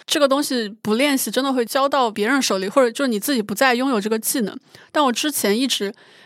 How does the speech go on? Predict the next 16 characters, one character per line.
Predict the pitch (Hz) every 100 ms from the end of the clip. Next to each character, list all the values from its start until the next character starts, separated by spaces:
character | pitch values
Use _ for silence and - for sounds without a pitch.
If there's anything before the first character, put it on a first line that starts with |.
| -
没 | 220
有 | 285
这 | 240
样 | 277
的 | 254
概 | 226 294 247
念， | 202
说 | 196 220
我 | 208
想 | - 185
要 | 185 202 190 _ _ _ _
学 | - - 196 202
英 | 233 262
语， | 214
因 | 170 214
为 | 226 220